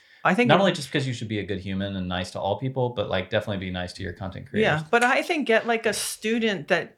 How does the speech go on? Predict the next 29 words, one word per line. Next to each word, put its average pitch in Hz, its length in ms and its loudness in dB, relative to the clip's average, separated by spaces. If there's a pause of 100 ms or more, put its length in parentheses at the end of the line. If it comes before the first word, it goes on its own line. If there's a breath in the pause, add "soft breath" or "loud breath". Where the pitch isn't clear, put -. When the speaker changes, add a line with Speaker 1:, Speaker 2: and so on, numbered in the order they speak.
(120)
Speaker 1:
y-, - 200 -16
you're 175 160 -6
gonna, 190 160 2
Speaker 2:
Yes. 180 120 0
Speaker 1:
and 196 160 4
they're 190 160 8
about 156 400 2
you. 185 420 0 (280 soft breath)
Speaker 2:
Totally. 117 300 -2
Speaker 1:
And 190 80 6
they 170 80 6
get 180 140 2
to 180 100 -4
know 160 140 -2
you 202 360 0
and 175 100 0
your 160 120 0
rhythms 208 800 0
and 160 260 0
then 160 140 -2
your 147 180 0
trip. 208 400 0
I 170 100 0
think 180 240 -4
that 160 180 2
would 156 120 -6
be 147 140 -6
a 139 60 -4
really, 151 500 -4